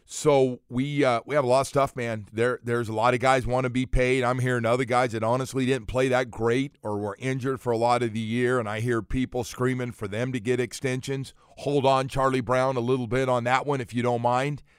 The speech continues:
And, uh, and, and here we go. And to me, man, Perk said a couple things in the article that, that I really like. If, if you get a chance, and, and, uh, uh, yeah,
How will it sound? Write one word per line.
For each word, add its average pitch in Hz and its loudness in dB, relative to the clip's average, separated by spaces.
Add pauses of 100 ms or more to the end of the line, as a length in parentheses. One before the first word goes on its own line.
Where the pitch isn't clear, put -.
(540)
And, 110 -4
uh, 107 0 (340)
and, 107 -8
and 110 -6
here 131 -2
we 120 -2
go. 107 4 (640)
And 107 -8 (380)
to 156 0
me, 160 0
man, 127 -2 (520)
Perk 196 0
said 190 4
a 180 2
couple 185 4
things 190 0
in 160 0
the 147 2
article 151 4
that, 123 0 (140)
that 123 2
I 123 2
really 123 0
like. 110 -2
If, 110 -8
if 123 -8
you 127 -2
get 143 4
a 131 0
chance, 135 -2
and, 104 -6 (160)
and, 104 -6
uh, 104 -4 (720)
uh, 101 -2 (420)
yeah, 156 2